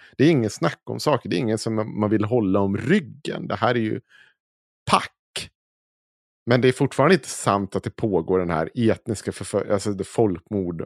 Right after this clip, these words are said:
av ryssar. Som, det är ju helt och hållet Putins ursäkt till det här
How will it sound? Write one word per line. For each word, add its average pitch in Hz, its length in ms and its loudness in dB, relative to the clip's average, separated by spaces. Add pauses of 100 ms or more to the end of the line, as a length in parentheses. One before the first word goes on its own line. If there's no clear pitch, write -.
av 92 200 2
ryssar. - 540 -2
Som, - 180 -12 (260)
det 127 80 4
är 143 60 8
ju 143 120 6
helt 156 600 2
och 139 100 0
hållet 92 480 2 (140)
Putins 143 640 0
ursäkt 107 540 0
till 92 260 0 (300)
det 127 80 8
här 80 320 2